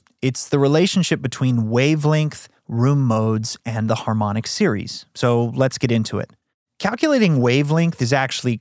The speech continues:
quite easy. You just take the speed of sound, let's say one thousand one hundred and thirty feet per second,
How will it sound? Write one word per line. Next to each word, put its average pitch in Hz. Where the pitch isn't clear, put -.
quite 107
easy. 131
You 113
just 113
take 120
the -
speed 113
of 107
sound, 160
let's 120
say 113
one 117
thousand 113
one 113
hundred 113
and 107
thirty 117
feet -
per 101
second, 160